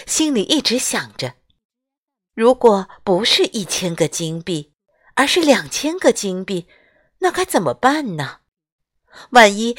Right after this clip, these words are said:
是五千个呢？或者是十万个的话呢？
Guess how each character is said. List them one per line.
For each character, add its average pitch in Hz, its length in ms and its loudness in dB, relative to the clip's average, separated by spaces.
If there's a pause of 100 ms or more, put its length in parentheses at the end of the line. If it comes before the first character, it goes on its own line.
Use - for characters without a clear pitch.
是 - 180 4
五 226 180 0
千 311 280 -6
个 320 300 -6
呢？ 151 280 -12 (380)
或 202 240 8
者 156 300 2 (180)
是 - 160 0
十 165 360 0
万 294 280 -4
个 208 200 2
的 165 100 2
话 185 300 -4
呢？ 143 260 -12